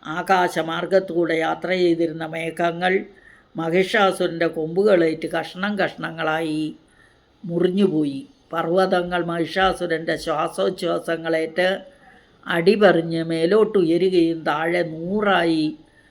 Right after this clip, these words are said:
നുറുങ്ങിപ്പോവുകയും പൊടികളായി തീരുകയും ചെയ്തു. ഇതാണ് ഇന്നത്തെ ക്ലാസ്. അടുത്ത ക്ലാസ്സിൽ വരും വരേക്കും ഹരി ഓം. സകലം ശ്രീ ദുർഗാർപ്പണമസ്തു.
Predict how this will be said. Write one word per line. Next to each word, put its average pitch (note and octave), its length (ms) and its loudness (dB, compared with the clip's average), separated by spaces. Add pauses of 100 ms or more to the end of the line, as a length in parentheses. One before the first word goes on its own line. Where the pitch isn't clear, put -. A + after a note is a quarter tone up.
(160)
നുറുങ്ങിപ്പോവുകയും E3+ 1120 -2
പൊടികളായി D#3 640 0
തീരുകയും D3+ 760 -8
ചെയ്തു. D#3 380 -12 (3500)
ഇതാണ് D#3 280 -8
ഇന്നത്തെ D3+ 380 -12
ക്ലാസ്. D3 360 -14
അടുത്ത E3 300 -6
ക്ലാസ്സിൽ D#3+ 400 -4
വരും E3 280 -4
വരേക്കും D#3+ 440 -12 (680)
ഹരി F3+ 320 0
ഓം. E3+ 300 2
സകലം E3 560 -4
ശ്രീ E3 240 -2
ദുർഗാർപ്പണമസ്തു. E3+ 1900 -2